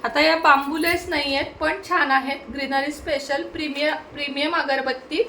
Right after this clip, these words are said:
दोनशे साठ रुपये. मसाला अगरबत्ती आहे. हे बघा साईज बघा, अगरबत्त्यांची साईज बघा तुम्ही, जाडी किती सुंदर आहे ह्याची.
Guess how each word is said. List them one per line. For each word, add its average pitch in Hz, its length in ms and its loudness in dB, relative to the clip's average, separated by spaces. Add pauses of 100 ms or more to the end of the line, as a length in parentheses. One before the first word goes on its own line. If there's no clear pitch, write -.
(1200)
दोनशे 285 400 2
साठ 302 340 4
रुपये. 240 360 -2
मसाला 294 380 2
अगरबत्ती 269 640 0
आहे. 277 120 -2
हे - 300 -16
बघा 240 280 -2
साईज 320 360 2
बघा, 302 200 4
अगरबत्त्यांची 330 760 4
साईज 339 340 0
बघा 302 240 2
तुम्ही, 277 280 -6
जाडी 254 320 4
किती 311 300 -6
सुंदर 269 400 -2
आहे 269 100 2
ह्याची. 269 300 -4